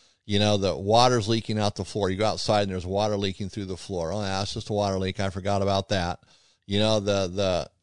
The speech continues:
the holding tanks are leaking. You know, there's sewage draining on the ground, you know. Well, it's not that bad of a leak. We'll just put a bucket underneath there and empty it every hour, you know.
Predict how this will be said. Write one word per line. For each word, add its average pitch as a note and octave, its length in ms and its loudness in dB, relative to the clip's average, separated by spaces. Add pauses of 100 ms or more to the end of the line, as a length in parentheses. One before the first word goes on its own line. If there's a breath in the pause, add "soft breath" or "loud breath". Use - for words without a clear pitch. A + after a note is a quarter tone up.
(100)
the G2+ 160 -2
holding B2 380 2
tanks F#2 360 -4
are F2+ 80 -2
leaking. F2 400 -6
You F#2 120 -4
know, F#2 60 -4
there's F#2 180 -4
sewage G#2+ 460 0
draining A2 360 -2
on G#2+ 120 0
the G2 80 -4
ground, E2 420 -6
you F#2 140 -6
know. G2+ 240 -4
Well, D#3 200 -2
it's D#3 140 -4
not C#3 180 -2
that F2 200 2
bad F2 180 0
of E2 80 -2
a - 20 0
leak. E2+ 220 -2
We'll A2+ 80 0
just G#2+ 160 -4
put G#2+ 100 2
a F2+ 40 0
bucket E2 340 -2
underneath E2 380 -6
there F2 180 -2
and E2+ 80 -4
empty F2 240 -4
it E2+ 80 -2
every D#2+ 260 -4
hour, D2+ 300 -4
you A2+ 140 -2
know. C#3 180 2